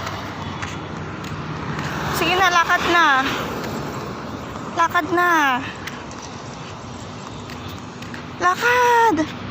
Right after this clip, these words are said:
<laughs> Huminto ka. Pagod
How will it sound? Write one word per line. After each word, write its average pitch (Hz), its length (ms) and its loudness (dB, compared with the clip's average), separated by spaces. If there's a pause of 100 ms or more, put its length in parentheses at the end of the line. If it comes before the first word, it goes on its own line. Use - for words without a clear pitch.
(100)
<laughs> - 1900 2
Huminto 330 480 4 (140)
ka. 349 160 8 (120)
Pagod 302 320 4